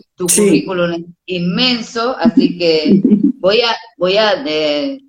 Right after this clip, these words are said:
Speaker 1: voy a destacar algunas cuestiones que tienen que ver como, eh, actúa como abogada en la área de defensa de derechos humanos y en defensa de migrantes y refugiados.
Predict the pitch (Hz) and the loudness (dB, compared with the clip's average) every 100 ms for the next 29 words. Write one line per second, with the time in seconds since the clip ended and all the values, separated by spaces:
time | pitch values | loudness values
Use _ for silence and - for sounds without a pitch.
0 | _ - 156 170 170 160 156 143 151 - | _ -6 -2 0 0 0 -2 -4 -8 -8
1 | 156 190 202 196 175 180 185 175 151 160 | -6 0 2 2 0 -2 -4 -6 -8 -6
2 | 220 233 214 185 170 175 170 165 156 170 | -2 -2 -2 -4 -4 -2 -2 0 0 -2
3 | 170 151 151 147 147 147 - 143 139 131 | -4 -10 -8 -6 -6 -8 -8 -6 -4 -6
4 | 135 131 151 151 - 214 185 170 165 160 | -10 -8 -8 -6 0 0 2 0 0 0
5 | 156 170 233 254 208 180 156 147 143 156 | 0 0 0 0 -4 -2 -4 -4 -4 -4
6 | 160 156 147 135 131 123 _ _ _ - | -2 -2 -2 -6 -6 -10 _ _ _ -10
7 | 151 190 190 185 165 160 156 175 175 170 | -6 -4 -4 -2 0 2 2 0 -4 -8
8 | 160 165 202 226 226 262 - _ _ _ | -8 -6 -4 -4 -8 -10 -14 _ _ _
9 | _ _ 185 190 180 175 214 233 220 202 | _ _ 0 2 0 -2 -2 -4 -2 -2
10 | 196 233 262 254 220 214 214 220 214 214 | -2 -2 0 0 -2 -4 -2 -2 -4 -6
11 | 208 _ 185 190 180 175 165 - 143 123 | -6 _ -6 -4 -2 -4 -6 -8 -6 -6
12 | 107 107 - | -6 -10 -18